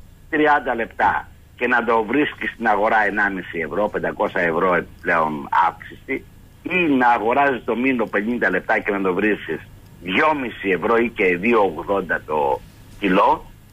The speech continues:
Εμείς, λοιπόν, θεωρούμε ότι εδώ κάτι συμβαίνει και έχει όφελος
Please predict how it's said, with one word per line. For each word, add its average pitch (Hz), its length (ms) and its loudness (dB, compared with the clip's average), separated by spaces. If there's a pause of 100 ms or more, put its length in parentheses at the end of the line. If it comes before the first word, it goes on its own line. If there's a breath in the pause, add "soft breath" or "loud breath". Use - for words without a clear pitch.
(140)
Εμείς, 151 360 2
λοιπόν, 110 440 0 (180)
θεωρούμε 113 520 2 (200)
ότι 113 360 -2
εδώ 123 340 2
κάτι 156 280 -2
συμβαίνει 98 720 -2 (400)
και 156 80 0
έχει 180 260 2
όφελος 151 500 2